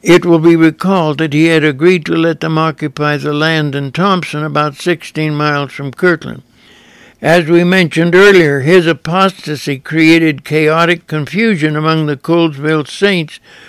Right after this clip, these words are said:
who had settled at Thompson. This eventually forced the Colesville Saints to leave Ohio altogether and take up a forced march toward Missouri. Section fifty,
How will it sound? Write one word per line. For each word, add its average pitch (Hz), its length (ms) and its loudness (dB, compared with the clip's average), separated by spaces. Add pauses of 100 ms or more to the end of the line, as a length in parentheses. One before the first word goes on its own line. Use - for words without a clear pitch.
(120)
who 151 160 0
had 165 240 0
settled 196 420 2
at 151 180 -4
Thompson. 131 640 -8 (580)
This 208 220 2
eventually 190 580 2
forced 165 460 -2
the 139 80 -6
Colesville 156 680 -2
Saints 143 480 -6
to 131 120 -6
leave 185 360 0
Ohio 156 500 0
altogether 165 960 0 (400)
and 143 220 -4
take 185 240 4
up 160 160 -2
a 131 140 -4
forced 190 560 0
march 156 500 -4
toward 147 320 0
Missouri. 135 680 -6 (1200)
Section 170 640 0
fifty, 131 680 0